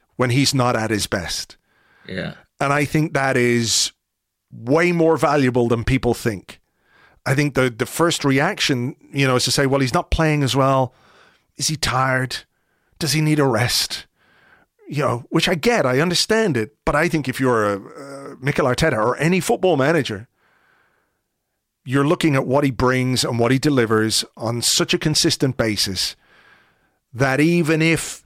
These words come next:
Speaker 1: he's not playing as well as he can, you know he's capable of giving you something in a game.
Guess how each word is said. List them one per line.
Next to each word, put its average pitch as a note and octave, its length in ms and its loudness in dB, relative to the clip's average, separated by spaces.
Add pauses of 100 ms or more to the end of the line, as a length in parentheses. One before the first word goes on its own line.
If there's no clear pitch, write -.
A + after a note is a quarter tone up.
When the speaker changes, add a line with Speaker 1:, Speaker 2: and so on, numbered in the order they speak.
(140)
Speaker 1:
he's D#3 360 0
not D3+ 180 0
playing D3 280 0
as B2+ 120 0
well C#3 140 4
as B2+ 100 0
he C3+ 100 0
can, A#2+ 600 -2
you C3 400 0
know C3 300 4
he's B2 240 -2
capable C3 440 0
of A2+ 120 -2
giving B2+ 220 2
you A#2+ 120 2
something A#2+ 340 0
in A2+ 100 0
a A2 40 -2
game. G#2 360 -4